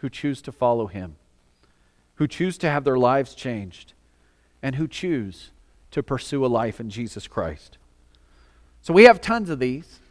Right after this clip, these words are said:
So I'd invite you to take some, leave them at your workplace, whoever you talk to. And we're gonna be doing this for the next year. Because I believe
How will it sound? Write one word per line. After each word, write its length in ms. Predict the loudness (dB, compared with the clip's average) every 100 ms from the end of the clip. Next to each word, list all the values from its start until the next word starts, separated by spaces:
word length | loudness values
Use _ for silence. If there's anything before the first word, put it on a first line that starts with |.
| 0
So 120 | 6
I'd 120 | 6
invite 340 | 10 10 8 4
you 60 |
to 60 | -10
take 280 | 2 2 2
some, 360 | -2 -2 -2 -8
leave 200 | 0 0
them 140 | 2 -2
at 100 | 0
your 100 | 4
workplace, 840 | 4 4 4 4 4 -2 -14 -20
whoever 300 | -6 -4 -2
you 120 | -4
talk 340 | 0 2 2 -2
to. 260 | -4 -4 -8 _ -20 -20 0
And 120 | 6
we're 100 | 8
gonna 100 | 6
be 120 | 4
doing 240 | 4 2 4
this 160 | 0
for 120 | 0
the 60 | -4
next 300 | -4 -4 -12
year. 320 | -12 -12 -14 _ _ _ _ _ _ -20 _ -20 _ -20 _ _
Because 220 | -8 2
I 120 | 4 4
believe 460 | 4 0 -2 -10